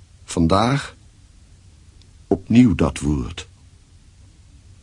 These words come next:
Maar als die veroordeelde man had geweten wat het betekende,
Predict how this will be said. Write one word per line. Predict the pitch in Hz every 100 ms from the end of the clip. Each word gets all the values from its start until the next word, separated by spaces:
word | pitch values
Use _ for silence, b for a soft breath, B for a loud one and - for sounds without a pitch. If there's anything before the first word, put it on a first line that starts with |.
| - -
Maar | 101
als | - 143 -
die | - 98
veroordeelde | 87 95 123 156 156 156 143 117
man | 104 98
had | 73 76
geweten | - 78 123 123 - 65 -
wat | 127 131
het | -
betekende, | - - 139 127 - -